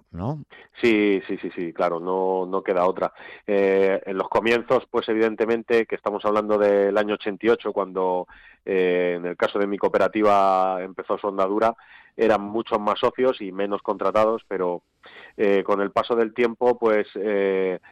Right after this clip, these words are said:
Speaker 2: eh, el, el problema de, de que, uno de los problemas que puede tener la cooperativa es que, eh, claro, s-, eh, salen socios y tienes que buscar el recambio, y a lo mejor los trabajadores que tienes,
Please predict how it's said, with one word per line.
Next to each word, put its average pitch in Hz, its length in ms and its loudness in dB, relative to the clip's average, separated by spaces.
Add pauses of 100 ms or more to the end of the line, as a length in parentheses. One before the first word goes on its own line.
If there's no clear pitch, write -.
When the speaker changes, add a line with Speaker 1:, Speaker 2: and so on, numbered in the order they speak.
(400)
Speaker 2:
eh, 110 220 -2
el, 107 260 0
el 104 100 -4
problema 107 380 2
de, 113 280 4
de 113 180 0
que, - 240 -6 (140)
uno 117 160 -4
de 113 80 4
los 110 100 0
problemas 110 300 2
que 107 100 -4
puede 110 180 4
tener 110 200 0
la 113 100 2
cooperativa 110 560 0
es 113 140 0
que, 95 880 0
eh, 92 80 -14
claro, 98 400 0
s-, - 240 -8
eh, 90 100 -10
salen 117 260 2
socios 135 360 0
y 117 80 -8
tienes 127 240 -2
que 120 100 0
buscar 98 300 -2
el 90 80 -8
recambio, 95 440 -2
y 80 80 -6
a 101 60 2
lo 98 80 -2
mejor 98 240 -2
los 113 140 0
trabajadores 110 500 0
que 107 140 -6
tienes, 113 320 -2